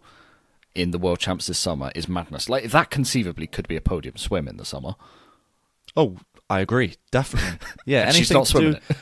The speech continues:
Speaker 1: <laughs>
Speaker 2: anything to do with a fifty-two mid to low, you're in with a shout of a medal. Um, and to be, to be, uh,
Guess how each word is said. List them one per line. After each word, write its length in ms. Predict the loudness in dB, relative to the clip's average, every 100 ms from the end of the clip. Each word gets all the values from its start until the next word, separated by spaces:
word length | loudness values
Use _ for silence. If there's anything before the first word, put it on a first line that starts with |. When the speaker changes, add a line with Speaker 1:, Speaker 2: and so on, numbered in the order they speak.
| -8
Speaker 1:
<laughs> 200 | -20 -6
Speaker 2:
anything 340 | -2 0 -2 -4
to 80 |
do 80 | 0
with 140 | 0 0
a 40 |
fifty-two 560 | -2 -4 -4 4 4 6
mid 240 | 4 2
to 140 | 0
low, 280 | 4 6 6
you're 260 | 2 0 0
in 100 | 2
with 80 | 2
a 60 | 2
shout 220 | 0 0
of 100 | 0
a 60 |
medal. 320 | 2 2 0 -8 -18 -20 -8
Um, 260 | -2 0 0
and 160 | -4 -6
to 80 | -4
be, 380 | 0 2 0 -4 _ -20 -20 -20 -20 _ _ _ _
to 100 | -4
be, 200 | -2
uh, 40 | -2